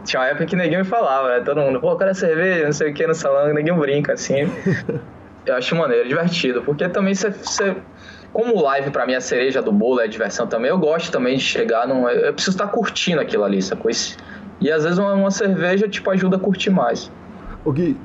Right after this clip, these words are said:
Speaker 2: é, já aconteceu algum mal-estar por você tá jogando bêbado, cavalado ou trocado com dinheiro de
Speaker 1: Ah,
Speaker 2: alguém,
Speaker 1: não.
Speaker 2: alguém olhar torto ou não?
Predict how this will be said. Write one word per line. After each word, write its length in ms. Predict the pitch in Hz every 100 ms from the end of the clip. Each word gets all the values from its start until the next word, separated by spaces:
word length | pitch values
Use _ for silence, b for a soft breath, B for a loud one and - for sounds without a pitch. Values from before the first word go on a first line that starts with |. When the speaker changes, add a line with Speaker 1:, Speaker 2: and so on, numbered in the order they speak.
| -
Speaker 2:
é, 320 | 165 143 151 135
já 200 | 135 175
aconteceu 520 | 170 175 135 - 135
algum 220 | 127 120
mal-estar 600 | 123 117 110 113 139 143 -
por 160 | 117
você 300 | 110 117 -
tá 140 | 117 120
jogando 380 | 117 110 117
bêbado, 380 | 101 117 113 110
cavalado 680 | 107 117 101 107 107 120 113
ou 60 | 110
trocado 540 | 107 101 - 113 110
com 140 | 107 110
dinheiro 260 | 104 107 110
de 60 |
Speaker 1:
Ah, 260 | 120 117 113
Speaker 2:
alguém, 240 | 117 117
Speaker 1:
não. 100 | 123
Speaker 2:
alguém 280 | 110 107 110
olhar 220 | 107 107
torto 380 | 104 135 170 -
ou 40 | 127
não? 160 | 104